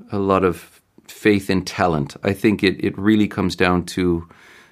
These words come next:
focus and training and, and just repetition. Um, and like I said, every time we do another speaker, it has another problem, and you put that one in the toolbox. You learn what that sounded like, and, and you,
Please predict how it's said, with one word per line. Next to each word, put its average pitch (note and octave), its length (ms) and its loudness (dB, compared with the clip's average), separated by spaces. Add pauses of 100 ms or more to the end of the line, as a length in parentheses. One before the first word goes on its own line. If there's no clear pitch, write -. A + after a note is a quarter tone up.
(260)
focus A2 560 0
and E2+ 120 -2
training G2 600 2
and, D#2 400 -2
and D#2+ 220 -2
just E2 260 -6
repetition. E2 800 -6 (180)
Um, D2+ 360 -8 (260)
and A2 220 0
like C3 180 0
I C3+ 60 2
said, C3+ 260 2
every C#3 180 2
time C#3+ 240 0
we C3 120 2
do A#2+ 180 0
another A2+ 240 2
speaker, D3+ 420 0
it A#2+ 200 -2
has A#2 180 0
another G#2+ 240 0
problem, D3 480 0
and A2 260 0
you G#2+ 120 0
put A#2+ 240 -4
that A#2+ 160 0
one A2+ 80 2
in A2 100 4
the G#2 80 4
toolbox. E2 540 0
You E2+ 100 -4
learn G2 240 0
what F#2 160 -2
that F2+ 160 -2
sounded B2 320 0
like, A2+ 260 2
and, E2+ 180 0 (540)
and F#2+ 240 2
you, F2+ 320 0